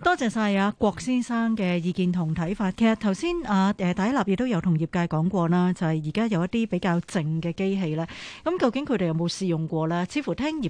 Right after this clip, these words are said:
界呢，就係佢哋對於呢一啲嘅機器呢，認識不多，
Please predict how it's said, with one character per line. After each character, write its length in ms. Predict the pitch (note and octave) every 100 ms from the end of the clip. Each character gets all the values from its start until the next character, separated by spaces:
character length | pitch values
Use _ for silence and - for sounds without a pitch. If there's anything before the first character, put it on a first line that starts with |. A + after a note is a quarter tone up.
| -
界 220 | F3+ E3+
呢， 140 | F#3+
就 120 | G3+ E3+
係 100 | D#3+
佢 240 | - F3
哋 140 | F3
對 220 | E3 F#3+ F3+
於 160 | B3+
呢 140 | A#3+ C4+
一 80 | C4+
啲 200 | C4+ A#3
嘅 40 |
機 260 | D#3+ A3+ A3+
器 160 | G#3+ E3
呢， 140 | F3
認 200 | F3 E3
識 80 | E3
不 120 | F#3 G3 -
多， 260 | F#3 D3+